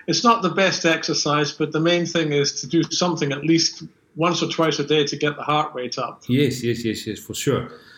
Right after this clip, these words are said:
Speaker 2: Um, yeah, no, I haven't had a, a quick, um,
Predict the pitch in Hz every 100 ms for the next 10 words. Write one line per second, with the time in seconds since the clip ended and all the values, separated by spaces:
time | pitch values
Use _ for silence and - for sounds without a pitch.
0 | _ - 127 147 135 123 156 151 147 156
1 | 190 165 165 160 165 147 151 143 127 165
2 | 156 - 147 139 131 135 127 123